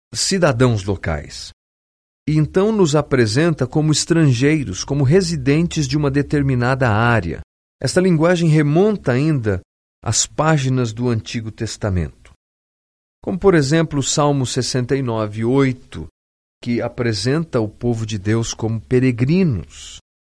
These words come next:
no Antigo Testamento. Eu quero compartilhar com você, então, a passagem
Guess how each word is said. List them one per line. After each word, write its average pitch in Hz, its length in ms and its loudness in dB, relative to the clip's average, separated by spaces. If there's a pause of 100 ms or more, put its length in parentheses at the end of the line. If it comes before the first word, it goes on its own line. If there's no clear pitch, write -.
(100)
no 120 160 2
Antigo 107 400 -2
Testamento. 82 760 -8 (540)
Eu 104 180 -2
quero 127 220 -2
compartilhar 107 640 -4
com 113 140 -8
você, 143 400 -2
então, 127 360 -4 (260)
a - 80 -8
passagem 113 800 -6